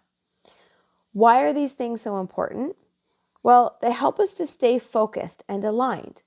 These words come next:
Knowing where our center line is, is so important when it comes to things later, such as mom guilt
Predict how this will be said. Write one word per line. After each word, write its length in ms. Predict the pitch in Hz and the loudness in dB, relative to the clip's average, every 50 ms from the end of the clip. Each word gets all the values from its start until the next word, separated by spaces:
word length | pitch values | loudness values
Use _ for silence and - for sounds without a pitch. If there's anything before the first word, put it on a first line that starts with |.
| _ _ _ _ _ _ _ _ _ - | _ _ _ _ _ _ _ _ _ -6
Knowing 540 | 220 226 233 240 240 262 285 311 330 320 269 | -4 0 2 4 4 2 2 0 -2 -2 0
where 240 | 226 220 214 220 - | 0 2 2 0 0
our 160 | - 185 185 | -2 -4 -6
center 480 | - - - 208 214 220 - 233 233 | -6 -6 -4 -4 -4 -4 -4 -4 -2
line 300 | 214 202 190 196 202 - | 0 0 -2 -2 -4 -6
is, 420 | - - - 170 180 214 233 - - _ | -6 -6 -6 -4 -4 -4 -6 -8 -12 _
is 180 | - 240 247 240 | -6 -6 -6 -6
so 640 | - - - - - - - 247 240 240 240 240 | -6 -10 -12 -10 -6 -2 0 0 0 2 0 0
important 640 | - - - 113 - - 117 113 - 78 90 82 - _ _ _ _ _ _ - | -2 -4 -8 -10 -8 -6 -6 -6 -6 -8 -10 -12 -14 _ _ _ _ _ _ -8
when 140 | - 220 233 | -6 -4 -4
it 80 | 240 | -4
comes 380 | 240 - - 247 247 254 247 - | -6 -6 -6 -4 -4 -4 -4 0
to 100 | - 254 | 0 -2
things 380 | 233 - 254 247 240 233 214 - | 0 0 -2 -2 -2 -2 -4 -2
later, 400 | 220 233 269 277 240 185 170 160 | 0 0 2 2 2 0 0 -2
such 260 | - - 196 - - | -2 -4 -6 -4 -4
as 160 | 220 220 208 | -4 -4 -2
mom 300 | 220 220 226 247 277 254 | -2 -2 -2 -2 -2 -2
guilt 340 | - 196 170 - - - | 0 0 0 0 -2 -6